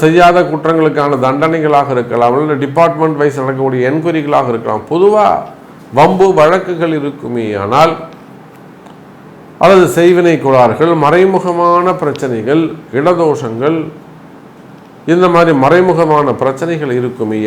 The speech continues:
ஆனால், அந்த மறைமுகமான பிரச்சனைகள் கூட விலகுவதற்கு வாய்ப்புகள் உண்டு விருச்சக ராசி நேயர்களே. அவ பொதுவா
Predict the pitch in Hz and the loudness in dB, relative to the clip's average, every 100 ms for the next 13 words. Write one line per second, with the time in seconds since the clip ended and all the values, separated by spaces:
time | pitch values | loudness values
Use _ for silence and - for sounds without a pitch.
0 | 107 123 170 156 117 123 160 170 156 151 | -2 -2 -2 -2 -2 0 -2 -2 -4 -4
1 | 143 123 117 123 160 165 135 117 120 110 | -4 -4 -4 -4 -4 -6 -6 -6 -4 -4
2 | 123 170 175 160 131 117 131 123 120 92 | -2 -2 -2 -4 -4 -4 -2 -2 -2 -4
3 | 107 104 104 113 139 110 - - - - | -6 -6 -6 -4 -6 -6 -12 -18 -20 -20
4 | - - - - - 123 156 - 165 151 | -20 -20 -20 -20 -6 -2 -2 0 0 0
5 | 110 101 131 113 95 90 80 - - - | 0 -4 -8 -8 -8 -8 -12 -18 -20 -20
6 | - - - - - - - - - - | -20 -20 -20 -20 -20 -20 -20 -20 -20 -20
7 | - - - 156 143 - 165 196 208 | -20 -20 -2 2 2 2 4 6 6